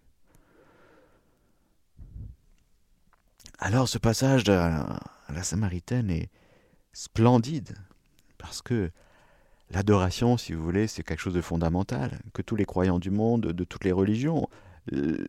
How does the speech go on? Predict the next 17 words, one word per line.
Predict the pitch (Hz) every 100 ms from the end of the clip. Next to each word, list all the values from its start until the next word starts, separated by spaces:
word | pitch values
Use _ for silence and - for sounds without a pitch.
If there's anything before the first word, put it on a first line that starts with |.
| -
l'homme | 117 143 139
est |
naturellement | 120 139 143 131 143 135
religieux, | 135 160 175 196
n'en | 135
déplaise | 113 107 113 135 113
à |
l'athéisme | 90 90 104 120 127 90 78
matérialiste, | 87 87 87 87 87 - 123 -
euh, | - - - - _ - - - - _
de | -
nos | 110
jours. | 160 285 - - - - - _ _ _ _ -
L'homme | 95 123 156
est |
naturellement | 92 95 101 117 123
religieux. | 123 156 156 143 143